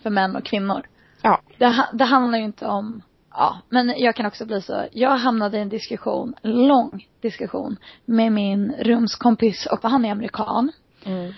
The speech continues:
Speaker 1: Och vi sitter och pratar och han säger att U S A är bäst på allt och bla bla bla och vi räddade er från andra världskriget och så vidare och så vidare.
Speaker 2: Okej.
Speaker 1: Hjärntvättade här. Mm.
Speaker 2: Mm-mm.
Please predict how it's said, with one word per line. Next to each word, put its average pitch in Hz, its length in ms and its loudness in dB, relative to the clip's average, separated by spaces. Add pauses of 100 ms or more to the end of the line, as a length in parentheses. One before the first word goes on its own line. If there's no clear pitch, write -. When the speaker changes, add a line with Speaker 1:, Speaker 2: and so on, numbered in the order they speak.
(160)
Speaker 1:
Och - 420 -4
vi 240 260 2
sitter 226 260 -2
och 220 100 -2
pratar 220 560 0
och - 160 -4
han 240 200 2
säger 196 540 -2 (480)
att - 280 -8
U 220 180 0
S - 140 -2
A 202 100 0
är 208 60 0
bäst - 320 -4
på - 60 -2
allt 220 560 2
och 202 200 0
bla 208 180 -6
bla 202 120 -4
bla 226 320 0
och 208 160 -4
vi 190 180 -2
räddade 202 380 -4
er 202 180 -2
från - 180 -12
andra 202 240 -10
världskriget 214 1000 0
och - 140 -10
så 196 100 -4
vidare 185 300 -2
och - 120 -8
så - 100 -10
vidare. 135 440 -2 (580)
Speaker 2:
Okej. 214 520 0 (300)
Speaker 1:
Hjärntvättade - 640 -2
här. - 320 -4 (200)
Mm. 269 220 2 (140)
Speaker 2:
Mm-mm. 247 200 0